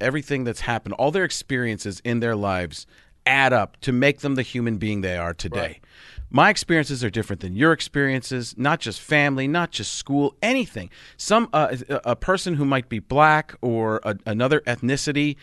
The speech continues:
Speaker 1: uh, they might have dealt with things that I don't understand until I talk to you
Speaker 2: You've
Speaker 1: more.
Speaker 2: got to.
Speaker 1: And then we get it, and then we go, "Oh, I've never had to deal with that." And then we come to an understanding and go,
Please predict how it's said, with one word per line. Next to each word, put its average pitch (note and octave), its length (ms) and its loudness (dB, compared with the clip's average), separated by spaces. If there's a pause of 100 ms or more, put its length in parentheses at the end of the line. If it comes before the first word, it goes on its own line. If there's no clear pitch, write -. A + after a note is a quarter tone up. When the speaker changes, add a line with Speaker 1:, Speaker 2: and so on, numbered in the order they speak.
(440)
Speaker 1:
uh, A#2+ 460 4 (180)
they D3 260 4
might F3 280 -2
have C#3+ 320 -4
dealt C#3+ 280 4
with D3 160 0
things D#3 240 2
that E3 140 4
I F3 80 4
don't F#3+ 180 2
understand F#3 640 0
until E3+ 300 2
I D#3+ 120 2
talk G3 420 2
to C#3+ 120 -2
you A2+ 120 0
Speaker 2:
You've G#2 80 -2
Speaker 1:
more. G2+ 220 0
Speaker 2:
got A#2+ 260 -2
to. A2 180 -10
Speaker 1:
And D#3 140 4
then F3+ 180 6
we D#3 160 2
get F3 300 4
it, E3 220 -2 (240)
and D#3+ 120 4
then F3+ 80 8
we F3 60 6
go, D#3+ 200 6 (280)
"Oh, D#3+ 60 8
I've F3 180 6
never F3 180 6
had D3 240 2
to C3 80 -2
deal E3 340 4
with D#3 180 -2
that." B2+ 340 2 (360)
And E3 220 2
then G#3+ 220 4
we C4 80 0
come G3+ 180 0
to F3+ 80 2
an E3+ 100 2
understanding F3 460 2
and D#3+ 80 6
go, - 60 -4